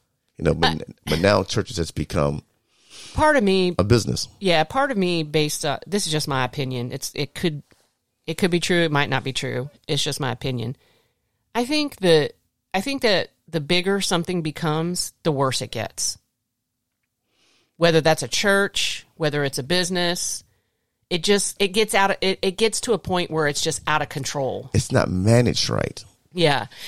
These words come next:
Speaker 2: And speaking of not managed right, there's also the flip side of people not knowing how to manage a church, and they steal from the church
Speaker 1: Yeah.
Speaker 2: as well.
Speaker 1: Yeah. It's not managed right, man. You got the wrong people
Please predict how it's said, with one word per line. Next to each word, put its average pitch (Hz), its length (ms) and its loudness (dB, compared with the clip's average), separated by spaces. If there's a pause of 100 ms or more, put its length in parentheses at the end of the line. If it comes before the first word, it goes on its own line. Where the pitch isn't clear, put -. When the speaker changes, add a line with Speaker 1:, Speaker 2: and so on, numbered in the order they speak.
(120)
Speaker 2:
And 214 140 4
speaking 262 380 2
of 160 160 4
not 156 240 2
managed 139 480 0
right, 127 360 0
there's 165 220 4
also 208 260 4
the 147 120 0
flip 240 320 2
side 131 520 0
of 131 480 2 (420)
people 196 360 0
not 156 420 2
knowing 160 360 2
how 151 180 0
to 139 80 0
manage 151 460 0
a 170 40 -4
church, 190 360 0
and 147 120 2
they 139 120 0
steal 196 500 2
from 147 240 -4
the 127 80 -4
church - 500 -2 (120)
Speaker 1:
Yeah. 139 100 6
Speaker 2:
as 139 160 2
well. 160 380 2
Speaker 1:
Yeah. 107 140 -2 (160)
It's - 120 -4
not 147 160 2
managed 113 580 2
right, 67 220 -4
man. 85 260 -6
You 113 80 -4
got 120 200 -2
the 101 100 -2
wrong 104 340 6
people - 560 0